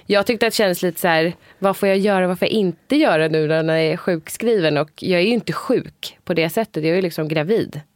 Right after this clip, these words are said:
Men, eh, jag tycker att det funkade väl. Jag trodde att det skulle vara svårare, att man skulle så här tjata till sig och få vara sjukskriven, men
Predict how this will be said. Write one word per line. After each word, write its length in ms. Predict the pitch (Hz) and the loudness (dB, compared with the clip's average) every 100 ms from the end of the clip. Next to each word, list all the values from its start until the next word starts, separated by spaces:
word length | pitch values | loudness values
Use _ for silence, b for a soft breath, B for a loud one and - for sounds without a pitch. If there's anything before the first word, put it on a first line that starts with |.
| B B B B B B B | B B B B B B B
Men, 400 | - 175 165 165 | -8 -6 -4 -4
eh, 320 | 156 156 156 - - b b | -4 -4 -6 -8 -12 b b
jag 160 | 180 185 | -8 -4
tycker 160 | 190 | -4
att 60 | 185 | -4
det 100 | 185 | -4
funkade 360 | 185 165 175 | -4 -4 -4
väl. 240 | 170 170 - | -2 -2 -2
Jag 120 | 180 | -2
trodde 200 | 208 185 | -2 -2
att 60 | 220 | -2
det 20 | |
skulle 160 | 202 | -2
vara 80 | 165 | -4
svårare, 340 | 160 180 175 185 | -4 -2 0 0
att 80 | |
man 100 | 170 160 | -2 -6
skulle 420 | 165 160 156 160 - | -2 -2 -2 -4 -10
så 140 | - | -4
här 160 | 151 156 | -4 -4
tjata 460 | 160 185 151 151 240 | -4 -2 -2 -2 -6
till 240 | 190 151 | -4 -6
sig 280 | 151 156 156 - b b b b b | -4 -4 -4 -8 b b b b b
och 140 | - | -10
få 80 | 165 | -6
vara 100 | 165 | -6
sjukskriven, 600 | 160 160 156 - 156 156 | -4 -8 -8 -6 -4 -2
men 240 | 156 156 | -2 -4